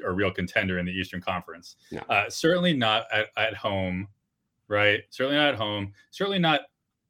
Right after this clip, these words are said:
Speaker 1: You gotta, did, who, did everyone play the Washington
Speaker 2: Romeo.
Speaker 1: game?
Speaker 2: Romeo was the only
Speaker 1: Right,
Speaker 2: guy
Speaker 1: yeah.
Speaker 2: out.
Speaker 1: So,
Speaker 2: And
Speaker 1: so when
Speaker 2: actually, well,
Speaker 1: Romeo's
Speaker 2: a bunch of
Speaker 1: out,
Speaker 2: guys,
Speaker 1: yeah.
Speaker 2: some guys didn't play though, but we'll get to that later. <laughs>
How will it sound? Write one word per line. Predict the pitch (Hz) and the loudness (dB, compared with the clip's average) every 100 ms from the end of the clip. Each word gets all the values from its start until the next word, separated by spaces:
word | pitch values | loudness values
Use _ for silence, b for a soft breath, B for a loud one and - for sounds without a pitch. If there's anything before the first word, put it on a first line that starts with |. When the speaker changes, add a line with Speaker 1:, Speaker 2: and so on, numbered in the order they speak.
| _ _ - | _ _ -12
Speaker 1:
You | 123 | 0
gotta, | 104 214 117 98 - - - - 135 | 8 8 8 2 -4 -20 -20 -16 0
did, | 143 139 - | 0 0 -6
who, | 165 - 165 _ | -10 -10 -20 _
did | 139 | 2
everyone | 156 196 180 | 4 4 4
play | 185 220 214 _ _ _ _ _ _ - | 4 2 -4 _ _ _ _ _ _ -4
the | 151 | 6
Washington | 160 139 131 87 | 10 12 12 10
Speaker 2:
Romeo. | 185 | 2
Speaker 1:
game? | - _ _ _ _ _ _ _ - - | -2 _ _ _ _ _ _ _ -14 -2
Speaker 2:
Romeo | 101 120 123 | 4 8 8
was | 113 | 8
the | 110 | 6
only | 110 | 8
Speaker 1:
Right, | |
Speaker 2:
guy | 107 | 8
Speaker 1:
yeah. | 98 92 | 10 8
Speaker 2:
out. | - - - _ _ _ | 6 0 -16 _ _ _
Speaker 1:
So, | 151 | 8
Speaker 2:
And | 123 147 | 8 12
Speaker 1:
so | |
when | 143 | 10
Speaker 2:
actually, | 139 147 | 12 10
well, | 147 | 8
Speaker 1:
Romeo's | 147 | 10
Speaker 2:
a | |
bunch | 165 185 | 10 12
of | 185 | 12
Speaker 1:
out, | |
Speaker 2:
guys, | 165 - 120 | 10 8 2
Speaker 1:
yeah. | 127 - | 4 4
Speaker 2:
some | - 202 | 4 8
guys | 185 165 | 10 10
didn't | 165 185 | 8 4
play | 139 110 | 6 6
though, | 87 78 - _ _ - | 6 0 -4 _ _ -4
but | 110 | 2
we'll | 127 | 4
get | 135 | 4
to | 123 | 4
that | 113 104 | 4 4
later. | 117 80 - - | 2 0 -4 -6
<laughs> | 147 | -4